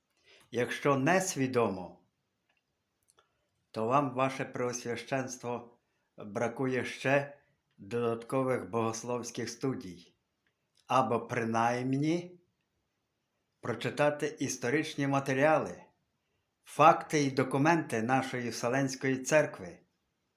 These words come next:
а також аргументи,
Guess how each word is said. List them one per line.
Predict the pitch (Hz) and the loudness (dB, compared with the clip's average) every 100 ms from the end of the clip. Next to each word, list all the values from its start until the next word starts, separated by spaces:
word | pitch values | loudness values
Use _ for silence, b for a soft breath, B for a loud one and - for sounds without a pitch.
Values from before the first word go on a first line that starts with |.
| _ _ _ _ _ | _ _ _ _ _
а | - 117 | -6 2
також | 139 143 156 143 - - - | 4 4 2 0 -6 -4 4
аргументи, | 147 139 160 151 131 - 110 107 | 6 6 6 6 4 2 0 0